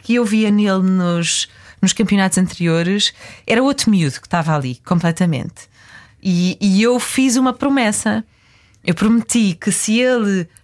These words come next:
conseguisse entrar e lutar e, e dar o seu melhor e perce-, principalmente perceber que ele tem dentro dele a capacidade de ultrapassar os seus medos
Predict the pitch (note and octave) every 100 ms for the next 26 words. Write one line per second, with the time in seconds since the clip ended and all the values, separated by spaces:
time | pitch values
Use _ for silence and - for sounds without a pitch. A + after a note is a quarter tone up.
0 | - F#3 F3 - F#3+ G3+ - - F3 E3+
1 | F#3 F#3+ F3+ F3+ F3+ G#3 A3 F#3 F#3 E3+
2 | E3 - F3 - D#3+ D3 C#3+ C#3+ C3+ _
3 | - E3+ F#3+ F#3 - G#3 G3+ A3 A3 A3
4 | - G#3 - - C#4+ - B3+ A#3 G#3+ -
5 | - - F#3+ G#3+ G3+ E3+ - _ _ _
6 | _ - - A#3+ B3 - C#4+ B3+ C4+ C4+
7 | A3 F#3+ G#3+ G3 - - G3 A#3+ A3 G3+
8 | G#3+ F#3+ G3 F#3 F3 E3+ E3+ E3+ E3 D#3
9 | G3 F3 G3+ G#3 G3+ - G#3 F3+ - F#3
10 | - G#3 F3+ F#3+ G#3 G3 E3+ D#3+ D3